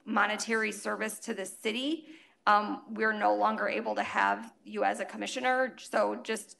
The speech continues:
you have to make sure that if you do end up thinking you may would have a conflict of interest, just to disclose that and let legal know. Um, I do believe we can do up to, like, three thousand dollars a year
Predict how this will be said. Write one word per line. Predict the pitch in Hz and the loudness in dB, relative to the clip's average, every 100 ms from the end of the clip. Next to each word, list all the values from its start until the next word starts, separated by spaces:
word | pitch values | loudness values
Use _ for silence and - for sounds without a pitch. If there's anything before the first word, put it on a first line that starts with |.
| _ - 208 | _ -20 -10
you | 202 | -4
have | 214 | -2
to | 208 | -2
make | 202 202 | -6 -6
sure | - 214 214 | -4 -2 0
that | 208 | 0
if | 202 214 | 0 -4
you | 220 | -10
do | 220 220 | -8 -4
end | - 208 202 | -2 0 -2
up | - | -2
thinking | 208 202 214 | -6 -6 -10
you | 214 | -8
may | 214 202 208 | -6 -4 -4
would | 202 | -6
have | - 196 | -2 -2
a | - | -2
conflict | - 190 190 190 | -4 -6 -6 -8
of | - | -10
interest, | - 196 - 208 202 - - - _ | -10 -10 -4 -2 -2 -8 -20 -20 _
just | 233 220 | -4 -4
to | - | -6
disclose | 202 202 208 196 202 | -8 -8 -6 -6 -2
that | 214 196 196 - | 2 4 4 0
and | 202 202 | -8 -4
let | 196 202 185 - - | 0 0 0 -6 -10
legal | 214 214 226 | -10 -6 -4
know. | 220 220 220 220 - - - | 0 0 0 -4 -12 -20 -4
Um, | - 214 214 226 - | 2 2 2 -6 -2
I | 233 | 0
do | 220 262 | 2 2
believe | 240 226 233 - - - _ | 0 0 -2 -4 -12 -20 _
we | - 226 | -8 -4
can | 226 | -2
do | 214 | -2
up | 202 | -4
to, | 214 | -4
like, | 180 | -6
three | - - 233 220 | -6 -8 -6 -4
thousand | 202 - 220 220 220 | -2 -2 -2 -6 0
dollars | 214 220 226 | 2 2 0
a | 214 | -4
year | 220 220 226 226 | -4 -2 -2 -4